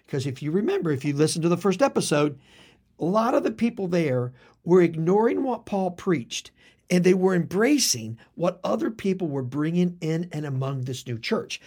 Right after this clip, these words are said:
False stuff, stuff that would be confusing. And we're gonna look at that in detail in just a minute. So he said, "So I went up private, I went up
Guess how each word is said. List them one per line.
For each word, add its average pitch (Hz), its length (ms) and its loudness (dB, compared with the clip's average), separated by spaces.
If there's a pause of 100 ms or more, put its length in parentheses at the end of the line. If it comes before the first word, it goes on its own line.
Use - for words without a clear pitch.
(160)
False 233 440 -2
stuff, - 240 -10
stuff - 280 -2
that 202 160 0
would 185 160 -2
be 175 120 -2
confusing. 156 500 -2
And 131 80 -2
we're 175 80 4
gonna 185 140 4
look 185 160 2
at 180 40 -2
that 165 160 -2
in 143 160 -6 (280)
detail 170 400 0
in 131 80 0
just 131 240 -4
a 139 40 -4
minute. 156 300 0 (320)
So - 140 0
he 220 40 8
said, 226 200 4
"So 240 100 6
I 247 60 6
went 381 200 2
up 392 120 0
private, 156 440 0
I 165 120 4
went 302 200 2
up 220 220 2